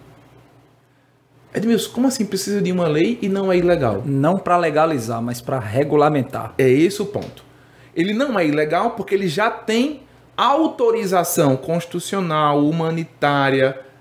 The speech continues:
Speaker 1: a, a, internacional pra funcionar. Agora, é como você vender pipoca no sinal. Há uma autorização ao trabalho.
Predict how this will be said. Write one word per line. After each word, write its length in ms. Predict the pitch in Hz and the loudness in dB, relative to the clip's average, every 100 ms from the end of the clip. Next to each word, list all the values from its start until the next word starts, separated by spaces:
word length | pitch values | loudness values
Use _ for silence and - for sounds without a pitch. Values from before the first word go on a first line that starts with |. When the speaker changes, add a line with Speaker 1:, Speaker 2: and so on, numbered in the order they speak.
| - | -8
Speaker 1:
a, 120 | 123 | -6
a, 720 | - - 127 123 120 117 - - - | -2 0 2 4 2 2 -2 -10 -10
internacional 840 | 190 240 226 185 180 - 151 135 151 | -2 0 2 0 0 0 2 2 0
pra 120 | 175 | -2
funcionar. 580 | 180 180 220 202 104 - - _ _ _ _ _ - - | -6 -10 -10 -8 -10 -12 -20 _ _ _ _ _ -14 -2
Agora, 540 | 233 196 160 - - - - - - - | 0 2 0 -2 -10 -20 -20 -20 -20 -8
é 80 | 202 | -6
como 300 | 202 247 247 | -2 -2 0
você 300 | 233 226 208 | -2 0 -2
vender 260 | 202 202 202 | -2 -2 0
pipoca 600 | 269 - 202 208 226 - 196 | -2 0 -2 0 -2 -2 -8
no 80 | |
sinal. 500 | 196 226 170 104 120 - - - - _ _ _ _ _ _ _ _ _ _ _ _ _ _ _ - | -6 -2 0 0 -4 -14 -20 -20 -20 _ _ _ _ _ _ _ _ _ _ _ _ _ _ _ -2
Há 200 | 226 262 | 0 2
uma 420 | 240 214 202 196 | 0 0 0 0
autorização 1000 | 226 277 302 262 240 202 196 - 196 208 | 0 0 0 -2 -2 0 -2 -2 -4 -2
ao 140 | 226 220 | -2 0
trabalho. 540 | 254 226 160 123 | 0 2 2 0